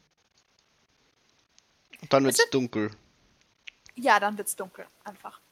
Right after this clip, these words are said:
Speaker 2: Die meisten von euch kennen diese Art von Laternen. Es ist oft, also es ist nicht sonderlich kompliziert. Es sind, ähm,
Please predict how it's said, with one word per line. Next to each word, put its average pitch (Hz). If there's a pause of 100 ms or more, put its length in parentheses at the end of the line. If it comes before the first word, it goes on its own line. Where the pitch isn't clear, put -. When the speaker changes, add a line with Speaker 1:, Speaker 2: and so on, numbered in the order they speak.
Speaker 2:
Die 294
meisten 320
von 285
euch 247
kennen 233
diese 233
Art 190
von 214
Laternen. 190
Es 202
ist -
oft, -
also 220
es -
ist 214
nicht 214
sonderlich 196
kompliziert. 208
Es 208
sind, 196 (720)
ähm, 208